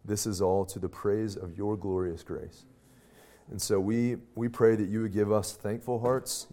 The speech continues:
you would give us hearts that hate our sin, um, and that you would help us by our lives to just prove the reality that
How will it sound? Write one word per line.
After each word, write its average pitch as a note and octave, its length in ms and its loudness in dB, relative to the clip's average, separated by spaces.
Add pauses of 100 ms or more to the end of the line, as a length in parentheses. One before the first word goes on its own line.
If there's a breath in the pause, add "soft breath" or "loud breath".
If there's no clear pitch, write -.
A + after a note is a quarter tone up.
you G#2+ 120 -4
would G#2 140 -4
give G#2+ 200 0
us G2 160 0
hearts - 340 -4
that G#2 200 -4 (120)
hate A2+ 240 -6
our A#2 140 -6
sin, A#2+ 420 -8 (560 loud breath)
um, F#2 500 -4 (180)
and G#2 140 -6
that G#2 140 -6
you A2 180 -2
would B2 160 0
help B2+ 300 -2
us A2+ 280 4
by F#2+ 260 2
our A2+ 180 6
lives F#2+ 640 0 (300 soft breath)
to A2 80 -6
just G#2 280 -8
prove A#2+ 560 -4
the F#2+ 80 -6
reality F#2+ 640 -2
that F2 260 -6